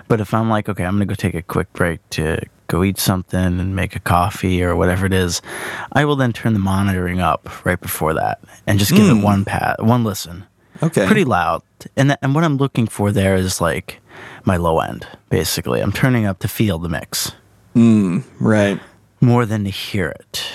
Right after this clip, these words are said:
Speaker 1: And then I'll go take my break, whatever that is. And that just helps clear out the ears right away. But mostly I'm monitoring at a somewhat moderate level,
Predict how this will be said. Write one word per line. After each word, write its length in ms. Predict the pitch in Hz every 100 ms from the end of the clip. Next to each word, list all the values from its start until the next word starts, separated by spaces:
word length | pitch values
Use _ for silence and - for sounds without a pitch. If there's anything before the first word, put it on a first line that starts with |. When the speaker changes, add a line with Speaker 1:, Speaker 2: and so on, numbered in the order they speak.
| - - -
Speaker 1:
And 200 | 110 107
then 120 | 113 110
I'll 80 |
go 80 | 101
take 220 | - 104
my 100 | 98
break, 540 | 90 78 52 - - - - _ -
whatever 380 | - 98 90 73
that 180 | 57 - -
is. 180 | - - _ _ _ -
And 100 | 123
that 100 | 110
just 160 | -
helps 220 | 82 -
clear 240 | - 98 85
out 140 | 85
the 100 | 85
ears 260 | 87 98 90
right 120 | 82
away. 140 | 85 95
But 100 | 131
mostly 320 | 151 180 147
I'm 180 | 117 104
monitoring 500 | 101 98 98 95 101
at 100 | 98
a 40 | - _ -
somewhat 600 | - 120 101 82 - - - _ _ -
moderate 480 | 98 87 85 85 -
level, 460 | 82 82 82 78